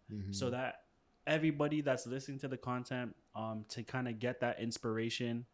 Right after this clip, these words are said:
Speaker 2: um, can actually see the proof. I think
Speaker 1: Mm-hmm.
Speaker 2: proof is important. Um, out of sight, out of mind is a real thing. Seeing it to believe it is a real thing.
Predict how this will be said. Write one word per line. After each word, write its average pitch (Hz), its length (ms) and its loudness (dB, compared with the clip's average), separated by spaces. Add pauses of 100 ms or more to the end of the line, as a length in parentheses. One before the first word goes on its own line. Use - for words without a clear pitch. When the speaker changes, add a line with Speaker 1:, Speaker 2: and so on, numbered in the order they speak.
(540)
Speaker 2:
um, 95 540 -4 (400)
can 127 200 -2
actually 123 300 2
see 120 160 -2
the 107 80 -4
proof. - 400 -12 (280)
I 104 80 -2
think 104 180 2
Speaker 1:
Mm-hmm. 98 80 -4
Speaker 2:
proof 117 220 -2
is 117 120 0
important. 110 600 -4 (500)
Um, 101 520 0
out 123 160 4
of 123 80 2
sight, 123 280 4
out 113 140 2
of 110 80 0
mind 110 260 0
is 110 120 -2
a 107 80 -2
real 104 200 -2
thing. 104 480 -6 (520)
Seeing 127 380 0
it 127 140 -2
to 127 80 -4
believe 113 360 0
it 110 100 -4
is 101 140 -6
a 98 80 -2
real 95 180 -4
thing. 87 260 -8